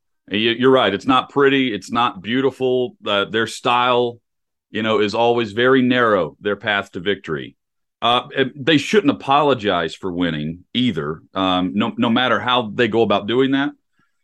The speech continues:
Um, but I, I do think that lends and, and, and leans to more, uh, uh, issues, right? There's, there's not a, a, a large margin for error in the league to begin with, and especially not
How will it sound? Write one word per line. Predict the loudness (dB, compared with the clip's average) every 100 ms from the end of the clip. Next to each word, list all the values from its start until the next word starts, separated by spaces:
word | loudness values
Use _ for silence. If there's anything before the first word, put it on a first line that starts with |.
| _ _
Um, | -2 0 0 -4 -8 -10
but | -2 0
I, | 0 0
I | 0
do | -2 -4 -8
think | -6 0 0 2
that | 0
lends | 2 0 0 -2 -4
and, | -6 -4 -4 -4
and, | -4 -4 -2
and | -2
leans | 2 2 4 2 -2
to | -4 -2 0
more, | 0 2 4 4 2 -2 _ _ _
uh, | -8 -4 -4
uh, | -2 -4 2
issues, | 2 2 0 0 -4 -6
right? | 0 0 2
There's, | 0 0
there's | -2 -2
not | 0 0 0
a, | -4 -4 -10 -4
a, | -4 0
a | 0
large | 2 2 2 2
margin | 2 4 2 0 -4
for | -4 -4
error | 0 0 0
in | 0
the | -2
league | -2 -2 -4 -8
to |
begin | -10 -2 2 4
with, | 4 2 -2 -10 _
and | -6
especially | -6 -4 -2 -2 0 0 2
not | 4 2